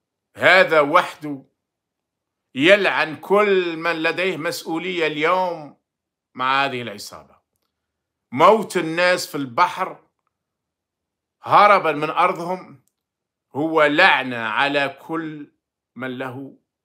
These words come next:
حكم أو مسؤولية في البلاد، وعلى رأسها كبار المجرمين من المدنيين والعسكريين. وجدت صعوبة وأنا أقرأ في الموضوع،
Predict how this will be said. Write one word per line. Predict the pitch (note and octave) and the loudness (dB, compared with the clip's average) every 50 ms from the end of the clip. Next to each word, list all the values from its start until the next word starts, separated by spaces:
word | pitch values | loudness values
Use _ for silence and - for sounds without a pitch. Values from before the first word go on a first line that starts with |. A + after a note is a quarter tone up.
| _ _ | _ _
حكم | _ - D#3 D#3 D3+ - - A2 G2 | _ -6 -6 -6 -6 -8 -16 -20 -18
أو | - - A#2 A2+ | -14 -12 -12 -10
مسؤولية | A2+ A2+ A2+ - A#2+ A2 A2 A#2 A#2 G2+ | -10 -12 -14 -16 -16 -16 -14 -14 -14 -16
في | F#2+ - | -16 -20
البلاد، | F#2 E2 D#2 E2+ D#2 D2 C#2+ C#2+ _ _ _ _ _ _ _ _ _ _ | -20 -20 -20 -20 -20 -20 -20 -20 _ _ _ _ _ _ _ _ _ _
وعلى | - G#2 G#2 G#2 A2 G#2+ A2 | -8 -4 -4 -4 -4 -4 -6
رأسها | A#2 - - - - - G#2 G2+ | -6 -8 -10 -12 -14 -14 -14 -14
كبار | G2+ _ - G#2 - G2+ G#2 G2 | -16 _ -18 -14 -12 -10 -10 -10
المجرمين | F#2 F2 F2+ F#2+ F#2 - F#2 G2 G2 G#2+ A#2+ A#2+ G#2+ F#2+ - _ _ _ _ _ _ _ _ _ _ _ - | -12 -14 -18 -20 -20 -18 -18 -16 -14 -12 -12 -12 -12 -14 -18 _ _ _ _ _ _ _ _ _ _ _ -16
من | G#2 G#2+ | -14 -14
المدنيين | G#2+ G#2 G2+ G2 G2 F#2+ F#2+ F2+ F#2 G2 G2 F#2+ F#2 | -12 -12 -12 -14 -14 -14 -16 -16 -16 -16 -16 -18 -18
والعسكريين. | E2+ D#2+ D2+ D#2+ - - - D#2 D2 D2 C#2 C#2+ D2 D2 _ _ _ _ _ _ _ _ _ _ _ _ _ _ - | -20 -20 -20 -20 -20 -20 -20 -20 -20 _ _ _ _ _ _ _ _ _ _ _ _ _ _ _ _ _ _ _ -16
وجدت | G#2+ G#2+ A2 D#3+ - - - | -10 -6 -4 -4 -4 -6 -10
صعوبة | - - - B2 A2 G#2+ D3+ E3 D#3 C#3 A#2 F#2+ F#2+ E2+ D#2+ D#2+ - _ _ _ _ _ | -14 -12 -12 -10 -8 -8 -8 -8 -8 -10 -10 -10 -12 -14 -14 -16 -20 _ _ _ _ _
وأنا | - - - B2+ A#2 G#2+ G#2 | -16 -14 -12 -12 -10 -12 -12
أقرأ | G#2+ - - A2 G2+ | -14 -14 -16 -18 -18
في | - - | -18 -18
الموضوع، | G#2 F#2+ G2 G2 F#2 F#2 G#2 A2 A2 G2+ E2 - _ | -18 -16 -16 -16 -16 -16 -16 -16 -14 -16 -18 -20 _